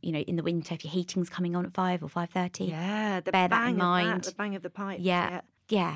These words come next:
Speaker 1: just thinking kind of about everything holistically. Think about everything that would wake you up,
Speaker 2: Yeah.
Speaker 1: um, and then try and reduce the likelihood that they'll wake up your
Speaker 2: Yeah.
Speaker 1: baby, your child.
Speaker 2: Um, someone else has written in saying,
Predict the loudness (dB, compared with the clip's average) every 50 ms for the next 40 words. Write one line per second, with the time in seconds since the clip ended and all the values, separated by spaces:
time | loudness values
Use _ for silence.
0 | -6 -10 -12 -12 -10 -8 -8 -8 -8 -8 -10 -10 -10 -8 -6 -6 -6 -6 -8 -10
1 | -18 _ -20 -20 -20 -20 -20 -20 -20 -20 -20 -20 -20 -20 -20 -20 -20 -20 -20 -20
2 | -20 -20 _ _ _ _ _ -6 -6 -4 -6 -6 -8 -8 -8 -8 -8 -6 -2 0
3 | 0 0 0 -2 -4 -2 0 -2 -2 -2 0 0 0 2 2 2 2 4 4 4
4 | 4 4 2 2 4 4 2 4 2 2 2 2 2 0 0 0 -2 0 2 2
5 | 2 2 2 0 2 4 4 4 2 2 0 -4 -8 -4 -4 -2 0 0 0 0
6 | 0 -2 -4 -4 -4 -4 -4 -4 -6 -6 -4 -2 -2 -2 -2 -4 -6 -8 -12 _
7 | _ _ _ _ _ _ _ _ _ -8 -8 -6 -6 -6 -6 -8 -8 -4 -4 -4
8 | -4 -6 -8 _ -4 -4 -2 -4 -4 -8 -10 -10 -8 -8 -8 -8 -6 -6 -8 -6
9 | -8 -10 -10 -12 -14 -14 -12 -10 -8 -8 -8 -10 -10 -14 -16 -18 -20 _ _ _
10 | _ _ _ -16 -12 -12 -10 -10 -10 -12 -12 -12 -12 -14 -16 -18 _ _ _ 4
11 | 4 4 4 4 2 4 4 4 6 6 4 4 4 2 0 2 2 2 2 4
12 | 2 2 2 2 2 2 2 2 4 2 0 -2 0 2 2 2 4 2 2 2
13 | 2 0 -2 -4